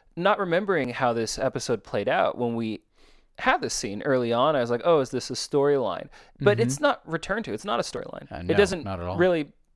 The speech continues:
Speaker 1: get paid off in any way, shape, or form. And Christopher's in it. Uh, he sort of had to, like, I guess he had to supervise this, this construction site, you know, be Tony's representative. He
Speaker 2: Right.
Speaker 1: hates the fact that he's there.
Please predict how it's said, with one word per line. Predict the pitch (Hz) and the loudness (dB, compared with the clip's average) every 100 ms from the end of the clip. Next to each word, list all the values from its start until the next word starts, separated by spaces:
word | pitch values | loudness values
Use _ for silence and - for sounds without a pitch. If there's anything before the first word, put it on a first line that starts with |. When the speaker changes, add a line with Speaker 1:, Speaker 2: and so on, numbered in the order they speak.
| _ - | _ -2
Speaker 1:
get | 143 | -2
paid | - 156 135 | 0 0 4
off | 147 - | 2 2
in | 127 | -2
any | 120 | -2
way, | 113 113 | 0 0
shape, | 107 - 110 | 0 -4 -6
or | 110 | -8
form. | - 104 143 185 - - - _ | -4 -4 -4 -8 -18 -20 -20 _
And | 170 170 160 156 - _ _ - | 4 4 2 0 -8 _ _ -4
Christopher's | - 175 226 220 185 | -2 -2 -2 0 0
in | 117 | 0
it. | 104 131 - - - _ _ - | -2 -4 -8 -20 -20 _ _ 4
Uh, | 147 131 | 6 6
he | 123 151 | 2 -2
sort | 151 175 156 | 0 2 4
of | 147 | 2
had | - - 147 131 - | -2 -4 2 2 0
to, | 143 | -4
like, | 123 110 104 - _ _ _ _ - | -2 -2 -4 -10 _ _ _ _ -4
I | 147 | -2
guess | 151 | -2
he | 165 | 0
had | 143 127 | 0 0
to | 120 | -2
supervise | - 131 135 127 123 120 113 - | -4 -2 2 4 4 4 0 -2
this, | 113 - - - | -4 -4 -8 -10
this | - 123 | -8 -8
construction | - 123 - 123 - 127 113 | -6 -8 0 0 0 -6 -6
site, | - 120 117 - | -2 -2 -2 -6
you | 127 | -4
know, | 117 | -4
be | 104 127 117 | -2 -4 -4
Tony's | - 123 117 113 | -4 -4 -2 -2
representative. | 110 - 113 113 110 110 104 - - | -2 -2 -2 0 0 0 -2 -10 -14
He | 113 | -6
Speaker 2:
Right. | 107 143 | -2 0
Speaker 1:
hates | 139 127 - | 0 -2 -4
the | 123 | -6
fact | - 113 107 | 0 0 0
that | 107 | -4
he's | 107 | -4
there. | 107 104 104 104 | -4 -2 0 -2